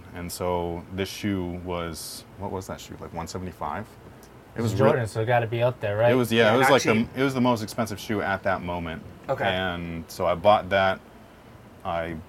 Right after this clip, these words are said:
Speaker 1: wear tested them, and I picked up a potato that had a camera on it, and I made a video for YouTube. And so,
Speaker 3: Yeah, yeah.
Speaker 1: you know, um,
Speaker 3: Like,
Speaker 1: and
Speaker 3: "I'm
Speaker 1: that
Speaker 3: just gonna pay it forward. I'm gonna help. If someone else is having the same problem,
Speaker 1: That's, that's
Speaker 3: I'm gonna
Speaker 1: all,
Speaker 3: serve them."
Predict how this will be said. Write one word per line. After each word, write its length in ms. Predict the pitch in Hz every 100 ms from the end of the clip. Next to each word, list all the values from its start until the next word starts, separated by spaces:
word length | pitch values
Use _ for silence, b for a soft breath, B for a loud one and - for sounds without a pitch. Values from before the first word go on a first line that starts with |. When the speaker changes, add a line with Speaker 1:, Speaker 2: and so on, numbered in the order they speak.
| - - - 92
Speaker 1:
wear 220 | 92 95
tested 400 | 92 104 98 104
them, 220 | 107 123 110
and 340 | 85 85 80 -
I 220 | 85 82 - - - - -
picked 180 | 104 95
up 100 | 95
a 60 | 92
potato 480 | 92 104 98 107
that 180 | 98 87 -
had 140 | 104 92
a 40 |
camera 320 | - 101 101
on 160 | 101 110
it, 100 | 123 -
and 200 | 95 90
I 140 | 85 85
made 220 | 95 95
a 40 |
video 380 | 98 117 101 98
for 140 | 98 104
YouTube. 380 | 113 - 87 87 90
And 200 | 98 95
so, 220 | - 151
Speaker 3:
Yeah, 260 | 165 175 156
yeah. 180 | 160 139
Speaker 1:
you 80 | 101
know, 160 | 104 113
um, 460 | 120 107 101 98
Speaker 3:
Like, 80 | 95
Speaker 1:
and 80 | 190
Speaker 3:
"I'm 60 | 226
Speaker 1:
that 40 |
Speaker 3:
just 120 | 240
gonna 140 | 226 180
pay 240 | 143 180
it 100 | 185
forward. 280 | - 160 139
I'm 60 | 143
gonna 100 | 151
help. 220 | 156 -
If 80 | 147
someone 200 | 185 185
else 140 | 180 147
is 40 |
having 180 | 165 160
the 80 | 151
same 220 | 160 -
problem, 280 | 151 143 127
Speaker 1:
That's, 220 | 120 - -
that's 200 | 123 139
Speaker 3:
I'm 60 | 139
gonna 100 | 139
Speaker 1:
all, 60 | 135
Speaker 3:
serve 260 | 180 170
them." 260 | 151 127